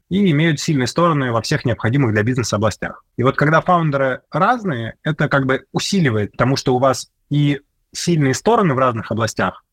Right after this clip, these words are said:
и у вас как бы слабые стороны зачастую перекрываются друг другом. Что они тоже раз. Если два человека одинаковых, у них будут одинаковые сильные стороны, скорее всего, у них и слепые зоны будут одинаковые.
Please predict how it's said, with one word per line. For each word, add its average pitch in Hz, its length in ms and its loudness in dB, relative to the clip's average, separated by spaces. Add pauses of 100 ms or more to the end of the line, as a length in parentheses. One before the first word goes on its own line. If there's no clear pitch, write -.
(100)
и 160 120 2
у 165 80 4
вас 147 200 2
как 135 160 -2
бы 117 80 -2
слабые 139 320 2
стороны 165 400 0
зачастую 147 340 -4
перекрываются 131 640 0
друг 120 180 0
другом. 98 380 -4 (140)
Что 131 120 0
они 113 60 0
тоже 110 200 2
раз. 101 200 0
Если 127 100 -4
два 151 140 2
человека 156 260 0
одинаковых, 143 480 -2
у 135 40 2
них 127 120 0
будут 131 140 -2
одинаковые 127 440 0
сильные 127 240 0
стороны, 170 280 2
скорее 131 240 -2
всего, 127 200 -2
у 123 40 0
них 127 240 -4
и 120 220 -14 (260)
слепые 131 320 2
зоны 120 200 2
будут 98 160 -4
одинаковые. 95 460 -2